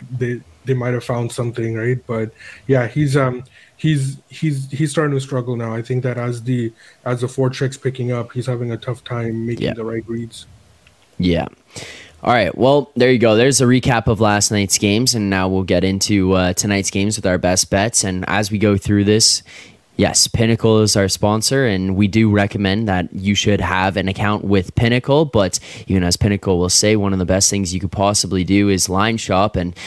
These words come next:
Speaker 2: it is one of the easiest ways to improve as a sports bettor. So make sure you are always getting the best odds. We recommend using an odds comparison tool like Betstamp to do so.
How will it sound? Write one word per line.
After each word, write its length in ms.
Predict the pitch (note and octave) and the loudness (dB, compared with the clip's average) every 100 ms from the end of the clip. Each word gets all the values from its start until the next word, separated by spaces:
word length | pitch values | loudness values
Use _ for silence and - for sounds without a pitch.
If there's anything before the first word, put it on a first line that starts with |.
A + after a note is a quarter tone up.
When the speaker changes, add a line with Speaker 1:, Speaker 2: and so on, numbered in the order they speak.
| A#2+ G2 | -8 0
Speaker 2:
it 80 | |
is 140 | A2 G#2 | 2 2
one 160 | A2 | 2
of 140 | G#2+ F#2+ | 0 2
the 60 | |
easiest 440 | G#2 G2 G2+ F#2+ - | 2 2 2 2 2
ways 240 | G2 F#2 | 2 0
to 100 | - | -2
improve 320 | F#2+ - G2 | -4 0 -2
as 120 | F2+ E2+ | 0 -2
a 80 | |
sports 420 | F2 - F#2+ F2+ - | 0 0 -2 -2 -2
bettor. 380 | F#2+ F2+ A#2+ - - - | 0 2 0 -2 -10 -2
So 180 | A#2 | 2
make 240 | G#2 A#2 A#2 | 4 2 0
sure 260 | - A2+ | 2 2
you 320 | A2+ G2 G#2+ G2+ | 2 2 2 4
are 140 | G2 | 4
always 320 | F#2+ A2+ G#2+ | 4 4 2
getting 240 | G#2+ G2 G2 | 2 0 0
the 80 | |
best 320 | F2 F2 - G2 | 0 0 0 0
odds. 320 | G2 G#2+ G#2+ | 0 0 -2
We 80 | G2+ | 0
recommend 440 | G#2 G#2 A2 G2+ | 0 0 -2 0
using 280 | G2 G#2 G2 | 2 2 0
an 80 | F#2 | 2
odds 240 | G2+ - | 0 0
comparison 640 | G2 F2 G#2 G#2+ - F#2+ | -4 0 2 2 0 -2
tool 280 | G2 A2 G2+ | -2 2 2
like 380 | F2 G#2 G#2 - | 2 0 0 -2
Betstamp 540 | G2 G2 - G2 F#2 | -2 -2 -2 -2 -4
to 100 | - | -6
do 220 | E2 G#2+ G#2+ | 0 0 2
so. 320 | - F2 | 0 -2